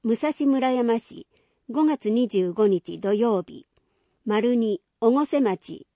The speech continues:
七月二十七日土曜日。丸三、清瀬市、九月二十八日土曜日。いずれも時間は午前九時から午後三時。市内在住、在勤の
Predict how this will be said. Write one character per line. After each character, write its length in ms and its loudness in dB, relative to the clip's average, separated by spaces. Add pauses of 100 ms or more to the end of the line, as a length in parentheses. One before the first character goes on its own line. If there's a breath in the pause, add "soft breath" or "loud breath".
(140)
七 240 -4
月 240 -2
二 180 2
十 260 -2
七 280 -4
日 260 -2
土 140 -4
曜 280 0
日。 200 -18 (640)
丸 260 -2
三、 540 -2
清 260 -2
瀬 160 -4
市、 300 -10 (320)
九 100 -2
月 260 -2
二 200 0
十 180 0
八 320 -6
日 280 -2
土 120 -2
曜 300 0
日。 260 -16 (1200)
い 100 -2
ず 140 -2
れ 140 2
も 200 2
時 160 -6
間 300 -2
は 160 -2
午 200 -2
前 240 -2
九 140 -6
時 140 -4
か 120 -10
ら 140 -10
午 140 -2
後 160 0
三 320 -4
時。 200 -18 (1300)
市 220 2
内 380 2
在 360 -2
住、 320 2
在 320 -2
勤 320 -4
の 200 -2